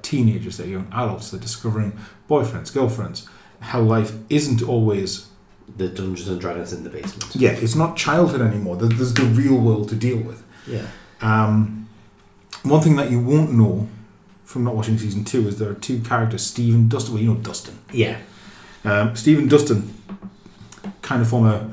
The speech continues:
Speaker 1: very, very close friendship in season two.
Speaker 2: Yeah.
Speaker 1: And this is continued very much into season three.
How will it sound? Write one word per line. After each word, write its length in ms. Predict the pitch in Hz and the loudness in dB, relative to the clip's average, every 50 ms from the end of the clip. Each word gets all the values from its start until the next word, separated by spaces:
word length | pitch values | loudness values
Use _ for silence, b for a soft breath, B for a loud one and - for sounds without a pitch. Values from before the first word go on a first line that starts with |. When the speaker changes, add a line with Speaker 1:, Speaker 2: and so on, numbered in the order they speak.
| - - | -6 0
Speaker 1:
very, 200 | 120 113 113 113 | 2 6 6 6
very 240 | 110 113 107 107 104 | 6 6 2 2 0
close 220 | - - 113 104 - | -2 -4 -4 -4 -2
friendship 380 | - 117 110 110 - 107 - | 0 0 0 0 0 -4 -8
in 240 | 101 98 98 98 - | -6 -6 -6 -8 -8
season 300 | - - 117 101 92 92 | -4 -4 -2 -2 -2 -4
two. 240 | - - 117 95 90 - - - | -4 -2 -2 -2 -2 -6 -8 -8
Speaker 2:
Yeah. 180 | 98 87 - B B B B - | -8 -8 -10 B B B B -2
Speaker 1:
And 380 | 113 110 110 117 117 117 113 113 - - - - - - - - - - - - | 2 6 6 8 6 6 4 0 -6 -12 -16 -18 -20 -20 -20 -20 -20 -20 -10 -8
this 760 | 165 135 131 143 135 113 - - - - - - - - - - - - - - - - - | -6 0 2 2 2 4 2 -2 -4 -6 -8 -10 -14 -16 -20 -20 -20 -20 -20 -20 -20 -8 -2
is 280 | 131 131 123 113 113 | 0 0 2 0 0
continued 460 | - 117 113 - - 147 120 110 95 - - - - - - - - _ _ _ | -2 -4 -4 -4 -2 -2 0 0 -2 -2 -8 -14 -18 -20 -20 -20 -20 _ _ _
very 360 | - 113 110 127 127 120 117 117 | -6 -4 2 4 4 6 6 4
much 240 | 131 131 113 - | 4 2 0 -4
into 120 | 117 110 107 | -8 -8 -8
season 320 | - - 120 107 95 - | -6 -4 -4 -2 -2 -4
three. 320 | - - - 101 90 90 | -8 -6 -6 -4 -4 -6